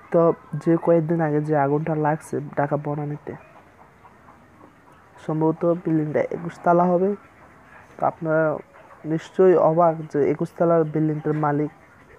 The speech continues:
কোটিপতি ছাড়া নয়, অনেক টাকার মালিক। য-, যে ড্রয়িং নিয়ে আসছে, সে কিন্তু জানে যে এই মালিক অনেক কোটিপতি,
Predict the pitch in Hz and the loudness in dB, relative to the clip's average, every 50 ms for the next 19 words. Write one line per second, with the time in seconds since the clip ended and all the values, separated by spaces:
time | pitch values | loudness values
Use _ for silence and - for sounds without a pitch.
0 | - - 180 165 156 175 160 165 165 - - 170 - - - 170 165 160 160 160 | -4 -2 -2 0 0 0 0 -2 -2 -2 -2 -4 -4 -4 -2 0 2 4 4 2
1 | 151 151 156 156 165 170 175 160 131 123 - - - - - 156 165 170 175 - | 2 0 -2 -2 0 2 2 0 0 -2 -6 -12 -12 -6 -4 -2 -2 -2 -4 -4
2 | - - 160 156 156 151 143 143 139 131 - - - _ - - - - - - | -2 -2 -2 -2 -2 -4 -4 -4 -6 -6 -8 -10 -12 _ -20 -20 -20 -20 -18 -18
3 | - - - - - - 165 151 160 175 175 180 175 156 - - 156 151 - - | -18 -20 -20 -20 -14 -10 -4 0 2 4 6 6 4 4 2 -2 -4 -6 -2 0
4 | 170 175 180 175 175 170 151 143 - 165 170 175 180 185 180 180 180 180 175 170 | 2 4 4 4 4 2 0 -2 0 2 4 4 4 2 2 0 0 0 0 0
5 | 156 147 - - - - 143 139 151 170 - _ - - - - _ - - - | 0 -2 -4 -6 -8 -6 -4 -4 -4 -6 -10 _ -20 -20 -20 -20 _ -20 -20 -20
6 | - - - - - - - - - - - - - - 170 170 175 196 190 185 | -20 -20 -20 -20 -20 -20 -20 -20 -20 -20 -20 -8 -2 0 0 0 0 -2 -2 -2
7 | 185 165 160 160 165 170 165 151 131 139 147 - - 156 160 151 - - - - | -4 -4 -2 -2 -2 0 -2 -2 -4 -8 -8 -6 -2 -2 -2 -2 -4 -8 -14 -20
8 | - - - 170 175 180 185 190 - 175 160 156 151 156 160 160 151 - 139 147 | -20 -4 2 4 4 4 4 2 0 -2 -2 0 0 2 0 0 -2 -2 -4 -4
9 | 156 156 151 - - 156 156 - 139 156 135 - - - - | -2 -4 -6 -6 -6 -6 -4 -4 -6 -6 -8 -10 -14 -16 -20